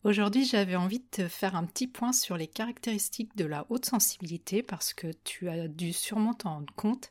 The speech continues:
l'hypersensibilité est très à la mode en ce moment. Alors c'est plutôt chouette parce que ça permet de faire connaître le sujet, mais le côté un petit peu moins positif, c'est qu'on se retrouve, euh, noyé sous un flot d'informations,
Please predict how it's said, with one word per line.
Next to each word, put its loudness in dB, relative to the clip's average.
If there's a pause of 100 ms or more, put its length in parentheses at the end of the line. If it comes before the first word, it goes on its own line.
(200)
l'hypersensibilité 2
est -2
très -2
à 0
la 0
mode 0
en -2
ce -2
moment. -6 (540)
Alors 6
c'est 6
plutôt 2
chouette 0
parce 4
que 0
ça 0
permet 2
de -10
faire -4
connaître 2
le -2
sujet, 2
mais 2
le -2
côté -4
un 2
petit -4
peu -2
moins 4
positif, -4
c'est 2
qu'on -6
se 0
retrouve, -2
euh, -2
noyé 4
sous 2
un 0
flot -2
d'informations, 0